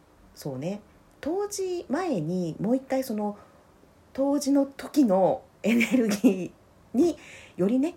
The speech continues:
こう近づいた段階で、あの、カードね、引いて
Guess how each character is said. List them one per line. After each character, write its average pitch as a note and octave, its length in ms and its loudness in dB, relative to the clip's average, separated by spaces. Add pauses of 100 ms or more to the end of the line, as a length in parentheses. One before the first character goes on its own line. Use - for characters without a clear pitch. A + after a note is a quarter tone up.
こ - 80 -4
う - 20 -4
近 - 220 -6
づ F4 180 -2
い F4 100 0
た E4+ 120 0
段 E4 240 -2
階 G4 320 -4
で、 A4 340 -4 (540)
あ D3+ 180 -8
の、 C#3 640 -6 (240)
カ F#3+ 140 -4
ー E3 60 0
ド C3 100 -6
ね、 A#3+ 260 -2 (540)
引 D#3+ 160 -4
い D#3+ 40 -10
て C#4 440 -2